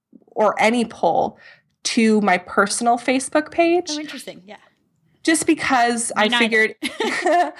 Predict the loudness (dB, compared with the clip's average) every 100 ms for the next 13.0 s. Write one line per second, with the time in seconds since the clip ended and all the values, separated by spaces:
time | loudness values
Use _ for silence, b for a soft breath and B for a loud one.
0 | B B 0 0 0 0 2 0 0 -2
1 | 0 -2 -2 -6 -2 0 0 0 -2 -4
2 | -14 -4 -2 0 -2 0 -2 0 0 2
3 | 2 2 2 0 -6 -16 -10 -4 0 2
4 | 0 -2 0 2 0 0 -2 -2 -14 -20
5 | _ 2 2 2 -2 0 -4 -2 -4 -8
6 | B B B 0 2 2 2 2 -2 -2
7 | -2 -2 0 0 2 0 0 -6 -6 -4
8 | -2 -4 -2 -4 -2 -4 0 0 0 -2
9 | -2 0 2 2 2 0 0 0 0 -4
10 | _ b b b b b -8 -6 -2 0
11 | 2 2 0 0 -2 2 2 2 0 -2
12 | -8 -8 -6 -6 -8 -8 -6 -2 -2 -4